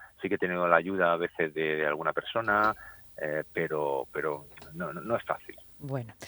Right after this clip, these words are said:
Speaker 2: pues seguiremos hablando. Juan Francisco Cerezo, hoy nos has contado dos aventuras interesantísimas, dos rutas, Santo del Usuario y Fuente Caputa, y luego una aventura personal,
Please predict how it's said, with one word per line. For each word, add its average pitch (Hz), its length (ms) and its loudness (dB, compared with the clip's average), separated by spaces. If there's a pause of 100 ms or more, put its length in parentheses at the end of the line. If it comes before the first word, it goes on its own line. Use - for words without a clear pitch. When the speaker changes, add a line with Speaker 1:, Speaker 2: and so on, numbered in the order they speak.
(260)
Speaker 2:
pues 143 180 0
seguiremos 156 520 2
hablando. 147 400 2
Juan 147 180 -2
Francisco 143 400 -4
Cerezo, 139 460 0
hoy 165 140 0
nos 156 140 -2
has 156 80 -2
contado 156 380 2
dos 151 200 0
aventuras 147 460 0
interesantísimas, 143 800 -2
dos 151 140 0
rutas, 139 320 -4
Santo 156 320 -2
del 151 120 2
Usuario 147 200 -4
y 143 80 -6
Fuente 147 220 -4
Caputa, 156 340 -2
y 147 60 2
luego 160 180 0
una 165 140 0
aventura 156 360 0
personal, 147 480 -2